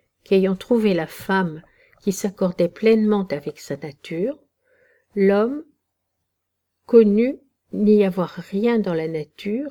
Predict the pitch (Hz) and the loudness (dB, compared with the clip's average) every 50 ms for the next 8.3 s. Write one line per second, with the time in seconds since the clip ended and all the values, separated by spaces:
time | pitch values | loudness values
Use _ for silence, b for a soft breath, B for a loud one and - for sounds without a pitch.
0 | - _ _ - 190 180 - - 196 185 185 185 214 233 277 277 - - 262 233 | -14 _ _ -10 -10 -10 -4 -2 -2 0 2 2 2 2 2 0 -4 -6 -6 -4
1 | - 247 247 220 - 214 190 - - - - 127 120 139 - - - _ _ _ | -4 -2 -2 0 0 0 -2 -2 -6 -14 -12 -12 -12 -14 -16 -20 -20 _ _ _
2 | _ _ _ _ _ _ _ _ _ _ _ _ _ _ _ - 135 139 147 156 | _ _ _ _ _ _ _ _ _ _ _ _ _ _ _ -12 -10 -8 -4 -2
3 | 170 208 302 - _ _ _ _ _ _ _ _ _ _ - - 202 196 190 202 | -2 -2 -2 -4 _ _ _ _ _ _ _ _ _ _ -2 0 0 2 2 2
4 | 202 202 - - - 269 269 240 220 202 180 185 190 185 185 - - - - 180 | 0 0 -2 0 2 2 6 6 6 6 6 4 2 2 0 -2 -4 -6 -4 -4
5 | 170 160 165 156 147 139 151 147 143 139 139 147 160 190 254 320 - _ _ _ | -2 -2 -4 -4 -4 -6 -6 -6 -6 -6 -6 -6 -6 -6 -6 -8 -10 _ _ _
6 | _ _ _ _ _ _ _ _ _ _ - 214 208 208 208 - - 233 233 240 | _ _ _ _ _ _ _ _ _ _ 2 4 4 4 4 2 2 2 2 2
7 | 226 - - 202 185 - - 254 - - - 208 190 - - 180 170 - _ - | 0 -2 -4 -6 -6 -6 -8 -14 -6 -4 -4 -4 -2 -4 -6 -8 -10 -10 _ 0
8 | 190 190 226 277 - - | 2 2 2 2 -2 -6